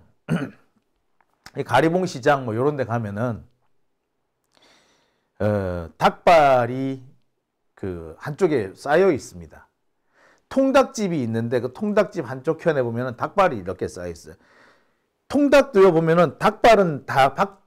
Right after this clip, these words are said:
다, 닭발은 잘라내고 튀기거든요.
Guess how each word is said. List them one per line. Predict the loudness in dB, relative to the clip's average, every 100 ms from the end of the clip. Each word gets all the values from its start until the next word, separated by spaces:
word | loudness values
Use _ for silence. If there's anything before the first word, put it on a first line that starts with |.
| -8
다, | -8 -8 _
닭발은 | -4 -4 0 2 4 4
잘라내고 | 6 6 6 2 0 0
튀기거든요. | -2 -6 -6 -6 -8 -10 -10